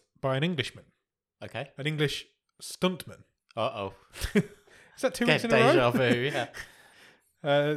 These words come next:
Speaker 1: the guy's called Jesse V Johnson. He's a stuntman and movie director. Um, he's done stunts on numerous, numerous, numerous films, loads and loads of films. Got fifty-one stunt credits on I M D B.
Speaker 2: Okay.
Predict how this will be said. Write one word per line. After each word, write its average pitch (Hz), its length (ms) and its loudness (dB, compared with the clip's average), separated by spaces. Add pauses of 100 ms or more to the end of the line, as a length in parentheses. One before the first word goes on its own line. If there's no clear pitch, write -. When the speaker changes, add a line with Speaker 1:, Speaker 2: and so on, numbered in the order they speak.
Speaker 1:
the 160 120 2
guy's 180 180 8
called 151 160 -4
Jesse 170 320 4
V 147 240 0
Johnson. 123 600 0
He's 113 160 -10
a 113 40 -10
stuntman 113 600 -10 (100)
and 107 300 -12 (100)
movie 127 240 -6
director. 98 520 -8 (520)
Um, 113 140 -6
he's 113 140 -8
done 131 100 -4
stunts 120 380 -8
on 110 260 -8 (140)
numerous, 131 640 -2
numerous, 110 420 -6
numerous 98 340 -14
films, 95 320 -16
loads 101 260 -12
and 92 100 -20
loads 87 200 -20
of 95 80 -20
films. 95 300 -18
Got 113 180 -14
fifty-one 110 520 -6
stunt 87 280 -14
credits 90 320 -20
on 98 120 -20
I 92 80 -20
M 92 100 -20
D 95 100 -18
B. 180 60 -18
Speaker 2:
Okay. - 140 -18